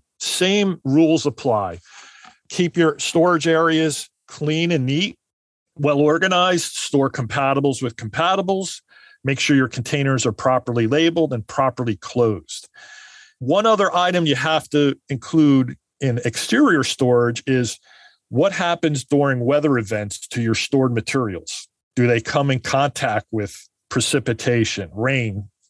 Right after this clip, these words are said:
uh, snow, whatever it may be? And if they do, what happens to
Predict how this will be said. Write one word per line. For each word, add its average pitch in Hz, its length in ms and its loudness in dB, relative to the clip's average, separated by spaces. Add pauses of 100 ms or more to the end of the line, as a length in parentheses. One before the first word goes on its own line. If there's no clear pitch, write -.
(120)
uh, 98 160 -2
snow, 127 460 0
whatever 110 360 0
it - 80 -8
may 110 220 0
be? 98 400 -4 (680)
And 143 100 2
if 160 160 0
they 170 160 2
do, 214 320 2
what 170 280 2
happens 220 580 -4
to - 180 -6